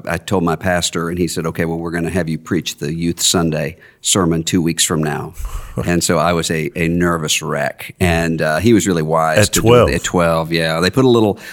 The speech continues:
Speaker 1: a little box behind the pulpit so I could be seen. I still carry it around with me to, to use all the time now.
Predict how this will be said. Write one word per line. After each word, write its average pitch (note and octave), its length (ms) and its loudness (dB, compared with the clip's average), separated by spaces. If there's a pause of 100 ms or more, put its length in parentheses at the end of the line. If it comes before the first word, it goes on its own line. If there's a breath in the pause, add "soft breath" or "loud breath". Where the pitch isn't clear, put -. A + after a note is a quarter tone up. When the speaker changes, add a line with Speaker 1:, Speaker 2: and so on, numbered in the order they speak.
Speaker 1:
a G2 80 -2
little G2 240 2
box F2+ 420 0
behind F#2+ 340 0
the E2+ 40 -2
pulpit E2+ 500 -2
so F2+ 140 0
I F2 80 0
could E2+ 180 -6
be E2+ 140 -2
seen. F2+ 480 0
I G2+ 80 0
still G2 220 2
carry E2+ 220 -2
it E2 60 -4
around E2 220 -4
with E2 220 -6
me E2 80 2
to, E2 240 2
to E2+ 180 0
use E2+ 220 0
all E2+ 80 0
the - 80 -4
time F2+ 180 0
now. F#2+ 160 0